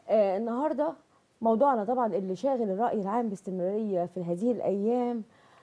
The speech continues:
هي حاجة جميلة وحاجة مضحكة جدًا، وإحنا أول مرة نعرفها أو نسمعها، وفي ناس كتير برضو وقعت فيها، وهي، آه، جواز التجربة. طبعًا أنا ساخطة جدًا على كلمة جواز التجربة، يعني أنا مش عارفة إيه جواز التجربة دوت.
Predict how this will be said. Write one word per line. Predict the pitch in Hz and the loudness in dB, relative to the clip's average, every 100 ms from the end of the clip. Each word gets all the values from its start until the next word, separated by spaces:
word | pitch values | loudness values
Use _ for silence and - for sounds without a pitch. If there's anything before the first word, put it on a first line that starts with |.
| _ | _
هي | 208 214 | -4 -4
حاجة | - 233 220 | -2 -4 -2
جميلة | 190 190 226 | 0 0 0
وحاجة | 202 233 214 | 0 -2 -2
مضحكة | 202 185 - 240 202 | -4 -6 -6 -4 -4
جدًا، | 170 208 175 220 220 202 | -4 -6 -2 0 0 -2
وإحنا | 202 220 214 | -4 -4 -2
أول | - 226 196 | -2 -2 -2
مرة | 214 214 | -2 -2
نعرفها | 185 170 190 220 196 | -2 0 -2 -2 -4
أو | 190 185 | -2 0
نسمعها، | 185 175 214 233 - 226 208 _ _ - - - | -2 -4 -4 -4 -6 -10 -10 _ _ -20 -14 -10
وفي | 185 277 | -4 0
ناس | 277 277 _ | 0 -2 _
كتير | - - 294 311 254 | -10 -4 0 4 4
برضو | 202 247 214 | 4 4 4
وقعت | 220 220 214 202 | 4 4 2 -4
فيها، | - 269 262 254 233 - - | -6 -4 -2 -2 -6 -10 -2
وهي، | 240 240 233 214 - _ - - - | 0 2 0 -2 -10 _ -20 -20 -6
آه، | - 202 | 0 2
جواز | 190 190 226 | 2 2 2
التجربة. | 202 202 175 175 170 139 - - - _ _ | 0 -2 0 2 0 -4 -14 -20 -20 _ _
طبعًا | 247 262 247 220 | 2 4 4 0
أنا | 208 | -6
ساخطة | 202 196 - 262 | -4 -4 -4 -4
جدًا | 214 220 196 175 | -4 -2 -2 -4
على | 180 | -4
كلمة | 208 220 | -4 -4
جواز | 185 175 175 214 | 0 2 4 2
التجربة، | 220 - 151 160 175 147 | -2 -4 -2 2 2 0
يعني | 139 139 139 | -8 -8 -8
أنا | 151 156 | -8 -6
مش | 165 | -2
عارفة | 196 214 | -2 -2
إيه | 214 | -2
جواز | 202 196 | -2 -2
التجربة | 196 165 175 165 | -4 -2 0 0
دوت. | 143 135 | -2 -6